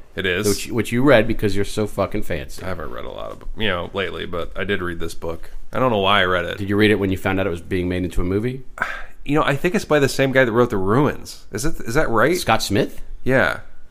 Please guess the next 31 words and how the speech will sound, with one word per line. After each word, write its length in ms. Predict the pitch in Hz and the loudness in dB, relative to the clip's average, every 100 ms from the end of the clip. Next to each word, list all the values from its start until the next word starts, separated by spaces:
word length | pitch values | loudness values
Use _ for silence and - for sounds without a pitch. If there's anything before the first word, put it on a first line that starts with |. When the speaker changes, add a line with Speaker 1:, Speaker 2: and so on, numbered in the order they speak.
| - - - | -14 -10 -2
Speaker 2:
He's 140 | 123 | 2
only 160 | 185 135 | 4 4
written, 260 | 139 98 | 4 2
like, 160 | 92 82 | -4 -4
three 280 | - 117 95 | -6 -4 -4
books. 260 | 82 - | -4 -6
Speaker 1:
I 40 | - | -6
think 200 | 123 - | -6 -6
this 200 | - 117 | -10 -6
is 60 | |
one 180 | 95 92 | -4 -2
of 120 | 87 | -4
'em. 220 | 87 85 - - - - | -8 -6 -2 0 -2 -2
Speaker 2:
He 120 | 127 | 2
wrote 180 | 143 156 | 6 6
Simple 240 | - 110 101 | 2 0 2
Plan. 300 | 85 65 - - - - - - | 0 -2 -12 -18 -20 -20 -18 -12
Speaker 1:
I 60 | 101 | -6
think 200 | 123 113 | -4 -4
it's 140 | - | 0
him. 240 | 135 123 87 - | 0 0 -2 -4
Speaker 2:
There's 180 | 101 92 | 0 2
no 140 | 92 | 2
way. 240 | 82 67 - - - - | 0 -2 -4 -4 -4 -2
Speaker 1:
It 100 | 110 | 0
is. 240 | 151 - | 2 0
Speaker 2:
There's 240 | - 104 117 | 2 4 4
no 160 | 123 | 4
way 180 | 139 131 | 6 6
he 120 | 117 | 4
wrote 360 | 107 104 98 | 4 4 2